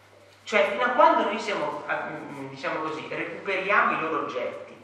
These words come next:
nell'ambito specifico in cui sono collocati normalmente e quotidianamente,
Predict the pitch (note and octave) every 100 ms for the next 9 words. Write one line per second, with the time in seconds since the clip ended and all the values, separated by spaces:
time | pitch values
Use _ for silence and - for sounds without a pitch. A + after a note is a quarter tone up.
0 | - E3+ F#3+ G3 C4 D4 A#3+ - - D3+
1 | - A3 G#3 E3 D3 C3+ D#3 G3+ F#3 D#3+
2 | D3+ E3+ D#3+ D3+ - - - B2 A#2 A#2
3 | - - - - C#3 D3+ D3+ C3+ B2 A#2+
4 | A2+ -